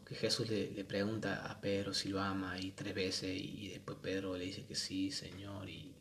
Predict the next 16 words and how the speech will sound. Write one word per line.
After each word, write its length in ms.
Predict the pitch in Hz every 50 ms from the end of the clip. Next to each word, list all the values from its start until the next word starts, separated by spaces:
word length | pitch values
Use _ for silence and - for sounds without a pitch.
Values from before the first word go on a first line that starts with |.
| -
Jesús 300 | - - - - - 104
le 60 | 95
dice, 180 | 95 92 - -
"Apacienta 580 | - - - 95 92 - - 98 98 98 95 92
mis 180 | 95 98 - 104
ovejas". 540 | 101 101 101 - - 101 - - - - - -
Ese 220 | - - - 107
"apacienta 440 | 104 - 98 95 - 107 107 104 101
mis 200 | 101 101 - -
ovejas" 520 | 98 101 98 - - - 101 - - - - - - - - - - - - - - - - - - - - - - - - - - - - - - - - - - - - - - - - - - - - - - - - - - - - - - - - - - - -
es 120 | - 101
como 220 | - - 107 101 98
mi 140 | 98 98 95
papá 260 | 95 98 95 107 101
me 120 | 101 98
dijo, 220 | 95 92 - -